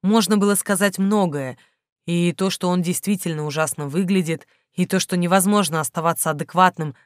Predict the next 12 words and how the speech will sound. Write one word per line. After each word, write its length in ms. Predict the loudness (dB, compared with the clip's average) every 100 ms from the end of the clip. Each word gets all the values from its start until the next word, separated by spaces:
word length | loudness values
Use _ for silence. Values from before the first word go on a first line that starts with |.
| _
когда 320 | -8 0 2
обожжено 640 | 2 0 0 2 0 2
и 120 | 0 0
изранено 460 | 0 2 2 -4
всё 220 | -8 -8
тело, 460 | -8 -2 0 0 -2 _ _ _ _
и 80 | -6
то, 140 | -2
что 180 | -4 -2
я 180 | 0 2
очень 340 | 2 0 -2
стараюсь, 600 | -4 -2 2 4 4 2